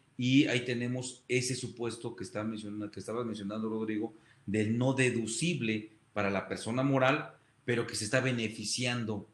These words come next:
el empresario. Y así hay que tomar en cuenta to-, todo ese, ese, ese tipo de situaciones que yo creo que los contadores sí lo sabemos. Eso sí, eso, eso sí lo sabemos, porque es a quien nos mandan registrar, a quien nos mandan hacer, incluso hacer el pago, ¿no?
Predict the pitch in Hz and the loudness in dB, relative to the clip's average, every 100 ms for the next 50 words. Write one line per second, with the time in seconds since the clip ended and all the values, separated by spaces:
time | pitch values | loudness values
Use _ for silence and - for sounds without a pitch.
0 | - 95 92 - 85 82 82 87 - _ | -6 -4 -4 -6 -10 -10 -14 -16 -20 _
1 | _ _ _ 110 107 127 135 - 120 131 | _ _ _ 0 2 2 0 0 2 2
2 | 123 123 120 131 131 - - _ _ - | 2 0 2 2 2 -4 -18 _ _ -4
3 | 131 - 139 143 147 - 135 135 143 147 | -2 0 0 0 0 -2 -2 -2 0 0
4 | 147 151 151 139 127 143 151 147 127 147 | 2 2 0 -2 0 0 0 2 4 4
5 | 156 127 113 113 110 139 139 143 143 147 | 2 0 -2 -2 0 2 2 2 2 2
6 | 131 143 135 151 151 180 175 185 - - | 0 0 0 0 2 2 2 0 -2 -8
7 | - 170 190 208 208 151 139 175 143 - | 0 2 4 2 2 2 2 2 -2 -8
8 | - _ _ - 120 156 165 151 127 123 | -16 _ _ -8 -4 0 0 -2 -4 -2
9 | 143 160 147 127 - - 151 160 170 139 | -4 -2 -4 -4 -8 -8 -2 0 0 -2
10 | 123 120 147 143 123 113 139 135 147 139 | -6 -6 -4 -4 -6 -2 -2 -2 -2 -4
11 | 127 139 131 - 123 110 110 147 | -2 -2 -2 -2 -2 -2 -6 -8